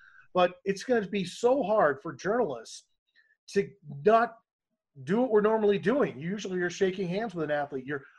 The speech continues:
standing, you're close, you're intimate, talking to an athlete. It's gonna be tough.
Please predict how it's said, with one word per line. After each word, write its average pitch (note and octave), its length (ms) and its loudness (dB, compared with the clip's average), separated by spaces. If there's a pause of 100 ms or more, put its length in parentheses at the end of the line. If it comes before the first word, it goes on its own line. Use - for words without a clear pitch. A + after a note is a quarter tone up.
(200)
standing, G3+ 420 2
you're F3 260 0
close, G3+ 360 4
you're E3 200 -6
intimate, F#3 480 -2
talking F3+ 380 -2
to F#3 140 0
an F3 60 -2
athlete. D#3+ 360 -4
It's A#2+ 160 -16
gonna E3 140 -10
be D#3+ 100 -10
tough. G#3+ 280 -6